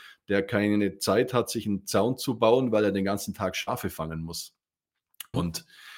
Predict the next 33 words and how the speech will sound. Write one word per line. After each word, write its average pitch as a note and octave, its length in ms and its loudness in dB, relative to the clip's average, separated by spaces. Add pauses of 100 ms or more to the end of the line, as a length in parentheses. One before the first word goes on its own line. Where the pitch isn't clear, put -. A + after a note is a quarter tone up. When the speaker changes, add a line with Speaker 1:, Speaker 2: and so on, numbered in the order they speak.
(240)
Speaker 1:
ähm, F2+ 480 0 (500)
wenn A2+ 280 2
der A2 80 6
sich G#2 200 0
einmal A#2 220 6
die G#2 140 6
Zeit A#2 320 4
nehmen A#2 260 4
würde, G#2+ 460 6
seine G#2 340 2
Grenzen A#2 460 2
abzustecken C#3 800 2
und G2+ 180 -4
Pfähle B2+ 320 4
reinzuhauen C3 560 2
und G#2+ 140 0
Bretter A2+ 260 0
hinzunageln, B2+ 720 0
dass G2+ 160 -2
ihm G2+ 160 -2
dann G2+ 100 -4
nicht A2+ 240 -4
der G2 60 -4
ganze F#2+ 320 -6
Tag G2 220 -4
die F#2 60 -6
Schafe A2 380 -4
wegrennen, B2 360 0
dann F#2+ 120 0
hat G#2 120 0
er F#2+ 80 2
dann A#2+ 300 -2
Zeit, A2+ 460 2